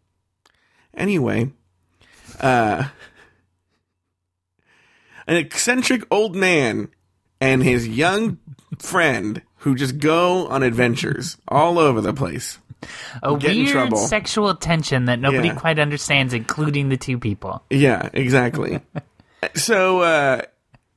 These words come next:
Speaker 1: anyway.
Speaker 2: And nobody really understands what the old guy does for work.
Speaker 1: Yeah, no one, yeah, no one understands what the old guy does for work, and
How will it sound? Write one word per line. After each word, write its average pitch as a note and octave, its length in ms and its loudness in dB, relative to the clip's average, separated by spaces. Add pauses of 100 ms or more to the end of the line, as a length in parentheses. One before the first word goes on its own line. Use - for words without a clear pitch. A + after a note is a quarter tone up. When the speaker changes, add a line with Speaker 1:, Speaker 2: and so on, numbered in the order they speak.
(480)
Speaker 1:
anyway. E3 420 0 (360)
Speaker 2:
And F3 240 0
nobody D#4 480 2
really G#3 340 2
understands F3+ 560 0
what D#3 180 -2
the B2+ 400 0
old D#3 280 0
guy B2 160 2
does A#2+ 240 0
for A#2+ 160 -4
work. A2 400 -8 (320)
Speaker 1:
Yeah, E3+ 260 0
no F#3+ 220 2
one, C4+ 180 0
yeah, C4+ 320 2
no E3 300 2
one B3+ 120 0
understands A#3 300 0
what G#3 80 2
the F#3+ 100 -2
old F#3 220 0
guy F3 140 0
does E3+ 260 2
for E3+ 160 -2
work, D#3 500 0
and G#2+ 220 2